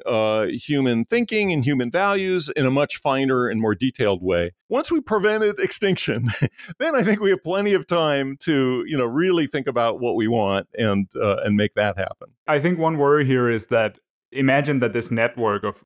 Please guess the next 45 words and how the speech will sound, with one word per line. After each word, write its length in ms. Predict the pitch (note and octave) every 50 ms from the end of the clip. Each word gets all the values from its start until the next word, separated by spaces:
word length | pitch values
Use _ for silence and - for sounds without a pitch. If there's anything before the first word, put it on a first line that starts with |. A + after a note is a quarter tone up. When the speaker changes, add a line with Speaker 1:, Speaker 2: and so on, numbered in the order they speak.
| _
Speaker 2:
provable 380 | - C3+ B2+ B2 A2 A#2+ A2+ G2+
contracts 560 | - - G#2 G2+ G#2 - - G2 - - -
becomes 600 | - - A2+ - B2 A2+ A2 A2 G#2+ - - - - -
more 240 | B2+ A#2+ A#2 B2+ B2+
and 60 | A#2+
more 120 | A#2 A2+
complex, 720 | - - A#2+ G#2+ A2 G#2+ - - G2 F#2+ - - - - -
and 240 | - G#2+ G#2 G2
it, 160 | G2+ G2+ F#2+ -
it 160 | - A2+ G#2 G#2+
relies, 640 | A#2+ A#2+ A#2 A2+ G#2+ G#2+ A2 A#2 B2 B2 B2 A#2+ -
it, 180 | C3 B2+ - - _ _ _ _ _
it 100 | _ _
becomes 360 | C3+ C3 - C#3 C3 C3 A#2
layered 580 | A#2+ A#2+ A#2+ A#2+ B2 C3 C3 B2+ B2 B2 A#2 A#2+
and 160 | A2+ G#2+ G#2
begins 400 | A2+ G#2+ - A2 G#2+ A2 G#2+ -
to, 220 | - - A#2 A2
to 500 | G#2+ - - - A2 G#2 G#2 G#2 G#2 G#2 - - - -
rely 440 | A#2 A#2+ A#2+ A#2 A2+ A2 A2+ A#2+ B2
on 120 | A#2+ A#2 A2+
it, 160 | G#2 - _
parts 300 | - A#2+ A#2 A#2 A2+ -
of 80 | A#2+ G#2
itself 440 | A2 - - - G#2+ G#2+ G#2+ - -
in, 120 | A2 G2+
a, 60 | G2+ G2
in 220 | - G#2 G2+ - - - _ -
kind 100 | A2+ A2
of 80 | - -
interdependent 800 | B2+ B2 A#2+ - C3 B2 A2+ - - A#2 G#2+ G#2 G#2 G2+ G2
ways. 440 | - A2 A2 G#2+ G#2+ G2+ - - - _ _ _ _
What 320 | - B2+ A#2 C#3 D3+ E3+
if 160 | F3+ F3 D3+ D3
there's 200 | D3+ C#3+ C#3 -
a 60 | B2+
bug 240 | - A#2 A2+ A#2 A#2
in, 120 | B2+ A#2 A2+ -
in 140 | A#2+ A2 G#2+
one 120 | G#2+ G#2+
of 100 | A2 G#2+ -
these 180 | G#2 G2+ -
contracts, 640 | - - G2 G2 G2 - - - - - - - -
which 160 | - G#2+ - -
is 260 | G#2+ G2 - -